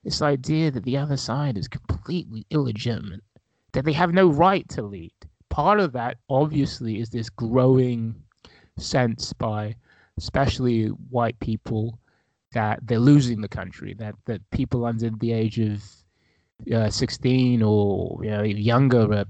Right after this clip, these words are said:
fifty percent, uh, non-white, and that they're gonna lose the country in, in a few years. And that all of our politics is transformed from the politics of, you know, white collar versus blue collar,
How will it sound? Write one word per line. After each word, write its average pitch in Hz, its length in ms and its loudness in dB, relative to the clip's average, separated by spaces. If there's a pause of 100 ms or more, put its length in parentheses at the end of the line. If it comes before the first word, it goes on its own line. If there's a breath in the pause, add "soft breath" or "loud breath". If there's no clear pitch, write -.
(600)
fifty 135 460 2
percent, 120 580 -2 (1400)
uh, 113 360 -2
non-white, 113 680 0 (100)
and 101 200 -10
that 101 160 -10
they're 110 240 -4
gonna 120 200 0
lose 123 320 4
the 117 100 0
country 101 440 -8
in, 95 120 -10 (100)
in 110 80 -10
a 95 40 -12
few 104 200 -10
years. 95 440 -8 (1000)
And 123 240 4
that 127 200 -2 (380)
all 233 260 8
of 151 140 4
our 135 80 0
politics 175 640 -6
is 117 100 -8
transformed 135 600 -4
from 110 100 -8
the 110 80 -6
politics 113 640 -4
of, 104 200 -10
you 120 80 -8
know, 95 140 -6
white 110 280 -4
collar 107 360 -2
versus 110 320 -4
blue 117 260 2
collar, 98 460 -6